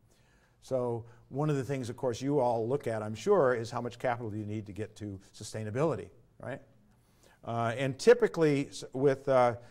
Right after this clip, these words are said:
subscription model kinds of products, what we find in the software space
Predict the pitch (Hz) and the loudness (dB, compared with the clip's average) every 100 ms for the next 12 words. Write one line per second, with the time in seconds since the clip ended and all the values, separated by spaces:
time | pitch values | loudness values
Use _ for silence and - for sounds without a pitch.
0 | - - 160 - 190 - 160 156 151 143 | -20 -8 -6 -2 -2 -2 -4 -2 0 -2
1 | - 151 151 123 117 - 139 131 120 - | -2 -4 -4 -6 -10 -4 -2 0 -4 -8
2 | - _ _ _ - 147 147 147 - 175 | -20 _ _ _ -4 -2 0 -2 -2 -2
3 | 175 147 131 127 123 120 - 202 214 139 | 0 0 -2 -6 -6 -6 0 0 0 -2
4 | 117 - 113 113 - | -4 -4 -4 -4 -6